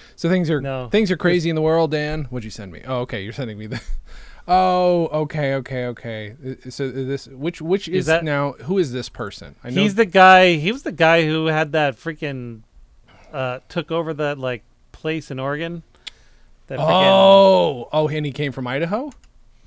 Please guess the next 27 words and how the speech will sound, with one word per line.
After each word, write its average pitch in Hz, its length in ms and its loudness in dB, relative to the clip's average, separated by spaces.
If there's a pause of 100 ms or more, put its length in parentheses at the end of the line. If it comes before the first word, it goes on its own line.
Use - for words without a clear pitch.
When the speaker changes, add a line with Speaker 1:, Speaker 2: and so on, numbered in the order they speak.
Speaker 1:
He 139 120 -8
was 131 120 -4
an 131 80 -6
Idaho 147 300 -4
guy? 185 280 -6 (520)
Or 135 400 -2 (120)
Speaker 2:
Uh, 175 240 -2
he 185 240 -4
comes 160 300 -4
to 143 80 -2
Idaho. 113 540 -8
Speaker 1:
Oh, 131 140 -6
he 120 120 -8
comes 117 360 -10
to - 120 -14
Idaho. 95 280 -10
Speaker 2:
He's 170 200 -4
all, 151 360 2
he's 156 180 -6
Speaker 1:
Great. 143 80 -2
Speaker 2:
all 135 180 0
in 127 60 -6
the 127 80 -8
Northwest, 120 540 -12
which 131 140 -16
is 117 100 -20
great. 120 320 -16